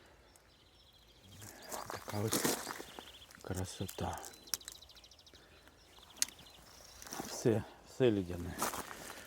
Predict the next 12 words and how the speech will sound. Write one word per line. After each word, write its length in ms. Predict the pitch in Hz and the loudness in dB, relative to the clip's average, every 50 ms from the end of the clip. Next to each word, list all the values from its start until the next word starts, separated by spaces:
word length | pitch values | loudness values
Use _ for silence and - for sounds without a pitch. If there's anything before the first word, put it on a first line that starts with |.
| - - - - - - - - | -14 -16 -12 -12 -10 -8 0 4
Бачите, 420 | - - - - - - - 104 92 - - - - - - - - - - - - - - - - - - - - - - - - - - - - - - - - - - - - - - - - - - - - - | 4 4 4 2 -4 -4 -6 -6 -4 -4 -4 -6 -6 -6 -12 -12 -12 -12 -14 -16 -12 -12 -12 -14 -12 -12 -12 -12 -8 -8 -6 -6 -6 -6 -8 -10 -10 -12 -10 -10 -8 -8 -8 -8 -10 -10 -12 -12 -12 -10 -8 -6 -2 0
все, 340 | - - - - 139 127 - - - - - | 0 2 4 6 6 6 6 4 2 0 0
все 200 | - - - 123 | 0 2 2 2
покрило. 500 | - - - - - 120 110 101 117 110 - - - - - - - - - - - - - - - - - | 2 2 -2 0 4 6 6 6 6 4 2 0 -4 -6 -6 -6 -8 -8 -8 -10 -10 -10 -12 -12 -10 -2 0
Вон, 200 | 98 98 95 92 - - | 2 2 2 0 -2 -6
все 200 | - - - 120 | -4 6 6 6
стресує. 720 | 107 - - - 95 92 - - - 151 151 147 160 151 123 - - - - - - - - - - - - - - - - - - - - - - - - - - - - - - - - - - - - - - - - - - - - - - - - - | 6 6 2 0 0 0 0 4 8 10 12 12 12 12 10 6 -4 -14 -14 -14 -14 -14 -14 -16 -16 -18 -18 -16 -14 -14 -14 -12 -12 -12 -14 -14 -14 -16 -16 -16 -14 -16 -16 -16 -16 -14 -12 -12 -12 -12 -14 -16 -16 -18 -18 -18 -16 -14 -14 -12 -12 -6 4 6
Е, 340 | 123 110 113 113 117 117 110 98 98 98 92 92 90 90 85 | 8 8 10 10 10 8 8 8 6 4 4 2 0 -4 -6
виходить, 440 | 87 - - - 110 - 113 110 - | -6 -6 -2 -2 4 6 6 4 4
що 240 | - - 117 117 110 90 - - - - - - - - - - - - - - - - - - | 4 6 6 6 6 4 2 -4 -4 -4 -4 -10 -12 -12 -12 -2 0 0 0 0 -4 -8 -4 0
оці 380 | 110 98 - - - - 123 117 113 - - | 0 0 0 -2 2 6 6 6 6 4 2
хвилі, 460 | 120 107 110 113 113 117 110 123 113 | 4 8 8 10 10 10 10 8 6